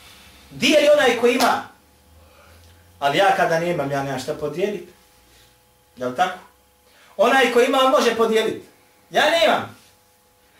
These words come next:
Ali nije te nikako ova Allahova Đelešanu vjera zaobišla niti zaboravila.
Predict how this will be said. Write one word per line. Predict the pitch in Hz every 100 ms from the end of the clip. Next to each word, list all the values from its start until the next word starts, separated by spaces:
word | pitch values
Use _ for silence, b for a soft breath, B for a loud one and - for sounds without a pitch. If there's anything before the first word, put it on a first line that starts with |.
| B B
Ali | 202 233 262
nije | 381 285
te | 240 233
nikako | 311 - 226 202
ova | 214 202 175 165
Allahova | 165 208 202 180
Đelešanu | 156 156 156 190 180 156
vjera | 175 160 - - _ _ _ _
zaobišla | 143 151 165 151 139
niti | 135 135
zaboravila. | 123 117 104 98